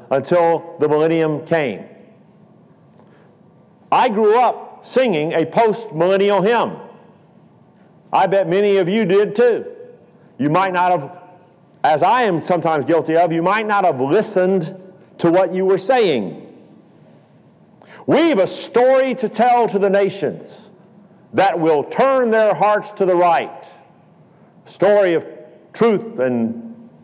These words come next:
mercy, a story of love and light. The chorus goes, "And the darkness will turn to dawning." That is as a result of our missionary efforts. "And the dawning to noonday bright.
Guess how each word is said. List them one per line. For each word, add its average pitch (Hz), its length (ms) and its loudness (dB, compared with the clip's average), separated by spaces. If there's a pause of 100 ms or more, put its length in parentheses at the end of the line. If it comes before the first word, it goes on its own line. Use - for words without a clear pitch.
(220)
mercy, 135 400 -2
a 82 160 -8 (440)
story 185 360 2
of 139 80 -2
love 151 180 0
and 143 80 -4
light. 156 240 -2 (600)
The 139 80 -2
chorus 262 380 2
goes, 151 380 0 (300)
"And 170 260 0
the 156 100 0
darkness 233 800 0
will 165 240 0
turn 214 520 0
to 190 120 -2
dawning." 143 680 0 (1160)
That 143 140 2
is 196 160 0
as 180 220 0
a 185 40 2
result 185 440 2
of 175 80 -2
our 185 180 2
missionary 165 500 0
efforts. - 640 -6 (960)
"And 156 160 2
the 160 80 2
dawning 233 540 2
to 202 100 2
noonday 233 480 2
bright. 240 640 0